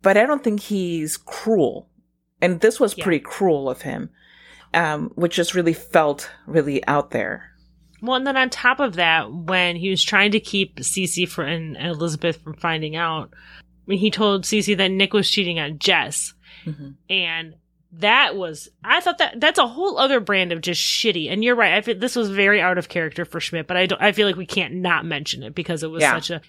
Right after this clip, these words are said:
Speaker 2: such a huge thing in the show. And I think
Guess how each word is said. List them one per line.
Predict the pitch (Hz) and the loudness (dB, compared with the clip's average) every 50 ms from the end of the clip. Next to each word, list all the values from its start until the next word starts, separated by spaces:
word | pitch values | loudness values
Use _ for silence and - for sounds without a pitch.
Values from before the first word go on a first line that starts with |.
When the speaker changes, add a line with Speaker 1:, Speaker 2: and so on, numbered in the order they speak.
| _ - | _ -10
Speaker 2:
such | - - - - - - - 277 247 226 - 233 | -6 -4 -2 -2 0 2 4 4 4 4 2 0
a | 220 196 180 165 - _ _ _ | 0 0 0 -4 -8 _ _ _
huge | - - - 233 233 208 202 185 - - - - | -18 -10 -6 -4 -2 -2 -2 -4 -4 -6 -6 -6
thing | - 185 170 165 160 - | -6 -6 -6 -6 -8 -10
in | - 151 165 160 | -12 -12 -10 -10
the | 160 165 | -8 -8
show. | 156 - - 196 180 170 165 170 | -6 -4 -2 -2 -2 -2 -2 -4
And | 110 175 180 175 | -4 -6 -4 -2
I | 175 180 | -2 -2
think | 185 - - - _ - 208 202 190 180 - - - | -4 -6 -10 -20 _ 0 0 0 0 0 -6 -14 -20